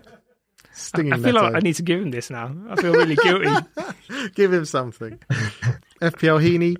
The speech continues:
Speaker 1: Ben White Rose.
Speaker 2: Nice.
Speaker 1: Rajveer with a bit of Danny Rose and Pookie Flytrap. Not sure how that one really works. <laughs> Uh, F P L Flowers. Uh, F P L Ferrell, Tim Flowers. Boom. Completed it, mate. What's
Speaker 2: Yeah.
Speaker 1: next?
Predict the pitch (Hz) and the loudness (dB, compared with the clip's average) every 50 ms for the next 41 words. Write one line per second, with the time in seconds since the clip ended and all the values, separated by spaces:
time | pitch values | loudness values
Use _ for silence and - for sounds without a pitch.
0 | - - 156 151 147 143 135 151 160 165 156 - 151 151 151 160 170 180 196 190 | -2 2 2 4 4 2 2 2 2 2 0 0 0 2 2 2 2 0 -4 -8
1 | - - _ _ _ _ _ _ _ - 143 139 143 139 147 156 - - - _ | -16 -20 _ _ _ _ _ _ _ -20 -16 -14 -12 -10 -10 -12 -14 -18 -20 _
2 | _ _ - 127 143 160 165 160 135 151 170 170 180 185 185 170 139 160 156 139 | _ _ -2 2 4 4 4 4 2 2 4 4 4 4 2 2 0 0 -2 -2
3 | 143 127 - - 151 151 151 151 147 147 151 147 151 160 170 175 160 143 131 - | -4 -4 0 2 2 4 4 2 2 4 4 4 4 4 2 0 0 -4 -4 -4
4 | _ - 147 139 139 - 135 - - 147 143 143 139 - - 156 165 - - - | _ -2 0 0 0 -4 -8 -4 -2 0 0 0 0 0 -2 -2 -2 -2 -8 -18
5 | _ _ _ 151 139 - - - 127 113 110 110 104 101 - - 95 95 92 95 | _ _ _ -6 -6 -6 -4 -6 -6 -4 -4 -4 -4 -6 -8 -8 -10 -8 -8 -8
6 | 98 98 - - 101 104 - - 90 - - 302 - - 359 311 311 - - _ | -8 -10 -10 -10 -10 -8 -8 -8 -8 -10 -12 -14 -20 -20 -18 -18 -20 -20 -20 _
7 | _ _ _ _ _ _ _ _ 151 - - - 190 - - - 190 170 - _ | _ _ _ _ _ _ _ _ -4 -4 2 2 0 0 2 0 0 0 0 _
8 | - 196 - - _ 247 202 - _ _ _ _ _ _ _ _ _ _ _ _ | -4 -4 -4 -4 _ -6 -6 -6 _ _ _ _ _ _ _ _ _ _ _ _
9 | - - 156 - - - - - - - - - - - _ _ _ _ _ - | -10 -10 -8 -8 -10 -12 -14 -16 -18 -20 -20 -20 -20 -20 _ _ _ _ _ -6
10 | 127 120 117 117 117 113 113 113 113 110 - - _ _ _ - 151 131 - - | -4 -2 0 0 0 0 0 0 -2 -4 -6 -10 _ _ _ -4 -4 -4 0 0
11 | 131 120 113 107 - - 117 113 113 110 110 110 104 - - - _ _ _ _ | 2 2 2 0 -2 -2 -2 0 0 0 -2 -2 -4 -6 -12 -18 _ _ _ _
12 | _ 156 160 165 170 160 - 160 143 - - 127 120 117 120 123 - - 143 131 | _ 2 4 4 2 2 4 2 2 4 4 4 4 4 2 0 0 0 0 0
13 | 117 - 120 113 110 117 117 - _ 117 117 117 120 127 - - - - 113 104 | 2 0 0 0 0 -2 -4 -4 _ 0 0 0 0 -4 -8 -8 -6 -6 -2 0
14 | 123 127 113 104 90 95 104 117 - - - - - - 113 117 - - - _ | 0 0 0 0 -4 -4 -4 -6 -6 -6 -8 -10 -8 -8 -8 -8 -8 -10 -18 _